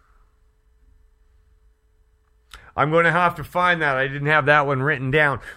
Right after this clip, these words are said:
But what happened was they came to Ephesus and they found certain believers who,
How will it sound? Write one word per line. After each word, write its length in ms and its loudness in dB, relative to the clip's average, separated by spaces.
But 120 -2
what 120 0
happened 480 0
was 240 -4
they 140 -4
came 320 -6
to 40 -2
Ephesus 720 -2
and 80 -10
they 120 -4
found 500 0
certain 440 0
believers 880 -2
who, 540 -4